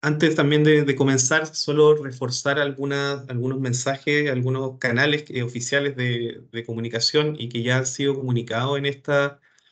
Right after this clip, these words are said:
en esto, en estos mensajes que se han mandado a nuestra parte en el contexto de este cambio de data center y que también ya están publicados en nuestra página oficial de la superintendencia respecto a las conexiones. Y es que, eh, hemos hecho un cambio respecto al canal oficial de comunicación para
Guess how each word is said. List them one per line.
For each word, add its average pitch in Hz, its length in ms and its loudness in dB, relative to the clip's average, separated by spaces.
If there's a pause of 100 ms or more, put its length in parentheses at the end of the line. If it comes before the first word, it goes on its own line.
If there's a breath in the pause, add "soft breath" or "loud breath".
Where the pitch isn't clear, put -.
(220 soft breath)
en 117 160 -2
esto, 120 880 0
en 120 80 -6
estos 120 200 -2
mensajes 127 640 0
que 127 120 0
se 127 120 -4
han 123 80 2
mandado 123 300 2
a - 20 2
nuestra 123 240 0
parte 120 300 -2
en 123 60 0
el 120 60 -2
contexto 117 540 -4
de 131 80 2
este 131 180 -4
cambio 131 440 -2
de 135 100 0
data 127 200 0
center 135 340 -4
y 127 40 -2
que 120 60 -2
también 113 300 -2
ya 117 80 -4
están 123 480 -2 (320 loud breath)
publicados 110 580 0
en 123 60 4
nuestra 123 280 -2
página 120 380 -2
oficial 120 680 -2
de 127 120 -4
la 123 80 0
superintendencia 123 680 -4
respecto 123 460 -6
a - 40 -2
las 120 120 -6
conexiones. 139 720 -4 (500 loud breath)
Y 123 160 2
es 131 120 2
que, 143 500 -2
eh, 117 460 -2
hemos 123 200 2
hecho 123 200 0
un 123 80 0
cambio 131 320 2
respecto 131 420 -4
al 131 160 0
canal 127 440 2
oficial 120 440 -2
de 131 100 -2
comunicación 135 760 -6
para 139 440 -2